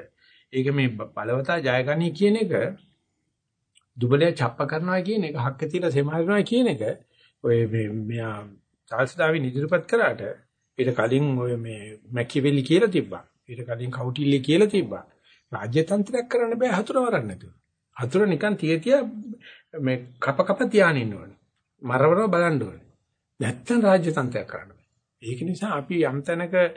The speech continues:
ජයගත්තයි කියලා කියන්නේ අපි විශාල වස්තු විනාශයක් කරන්න ඕනේ. කාබාසිනියම කරන්න ඕනේ. ඒක හරිම සාහසිකයි.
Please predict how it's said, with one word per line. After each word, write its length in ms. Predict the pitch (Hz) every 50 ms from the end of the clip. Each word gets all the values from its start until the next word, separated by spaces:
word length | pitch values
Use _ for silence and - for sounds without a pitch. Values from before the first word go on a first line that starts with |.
| - - - - - _ _
ජයගත්තයි 560 | - 127 139 151 151 180 175 - 214 208 208 190
කියලා 220 | 214 202 190 151
කියන්නේ 320 | - 143 135 151 175 185
අපි 100 | 185 202
විශාල 520 | 165 147 135 143 160 170 180 196 220 247 254
වස්තු 280 | 214 185 143 - - -
විනාශයක් 440 | 190 185 185 185 165 - 135 123 127
කරන්න 280 | 127 117 90 90 98 95
ඕනේ. 220 | 95 101 - _ _ _ _ _ _ _ _ _ - - 294 -
කාබාසිනියම 800 | - - 123 156 190 196 214 240 247 220 - 240 226 240 233 233
කරන්න 300 | 214 180 160 113 98 98
ඕනේ. 240 | - - - - - _ _ _ _ _ _ _ -
ඒක 120 | 123 120 113
හරිම 280 | - 117 135 170 202 226
සාහසිකයි. 720 | 214 - 175 190 196 202 214 208 - - 127 - - -